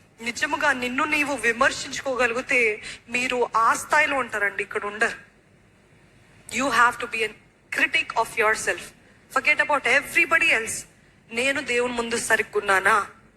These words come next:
నేను చేసే ఈ కార్యము దేవునికి అంగీకారమా? నేను మాట్లాడే ఈ మాట దేవునికి అంగీకారమా? నా ప్రవర్తన అంగీకారంగా ఉందా? ఇది చూసుకోవాలంట. అందుకనే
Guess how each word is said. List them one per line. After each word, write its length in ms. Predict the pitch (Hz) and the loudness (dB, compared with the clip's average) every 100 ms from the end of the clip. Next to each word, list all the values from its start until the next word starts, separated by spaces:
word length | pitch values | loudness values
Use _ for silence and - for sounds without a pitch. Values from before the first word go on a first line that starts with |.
| _ _ _ _ | _ _ _ _
నేను 580 | 226 240 247 262 302 320 | -12 -10 -4 0 2 2
చేసే 460 | 320 - 269 277 277 | 0 0 2 2 2
ఈ 140 | 262 | 0
కార్యము 420 | 240 240 247 254 | 2 2 4 0
దేవునికి 420 | 254 233 233 254 226 | -2 -2 -2 -2 -4
అంగీకారమా? 880 | 208 220 226 220 208 208 220 226 - - - - - | -2 -4 -2 2 2 4 4 4 2 -10 -20 -20 -14
నేను 240 | 247 285 294 | -4 -2 0
మాట్లాడే 680 | 247 247 294 - 302 285 | 2 4 4 2 0 0
ఈ 20 | 269 | 0
మాట 380 | 240 233 240 | 2 2 2
దేవునికి 380 | 226 233 233 226 | -4 -2 -4 -2
అంగీకారమా? 640 | 208 208 214 214 202 202 214 | -4 -4 -2 0 0 2 2
నా 180 | 247 | 2
ప్రవర్తన 640 | 247 - 240 269 311 311 277 | 0 0 0 2 0 -2 -2
అంగీకారంగా 680 | 233 247 240 240 233 233 | -2 -6 -2 -2 -2 -4
ఉందా? 460 | 208 208 214 247 220 - _ _ _ - | -8 0 2 2 -2 -8 _ _ _ -16
ఇది 200 | 226 269 - 294 | -8 -8 -4 -4
చూసుకోవాలంట. 680 | 294 - 302 277 233 220 202 - _ _ _ _ _ _ - | -4 -2 2 4 4 2 -4 -4 _ _ _ _ _ _ -12
అందుకనే 580 | 220 240 269 240 208 202 | -8 -6 -2 0 0 -4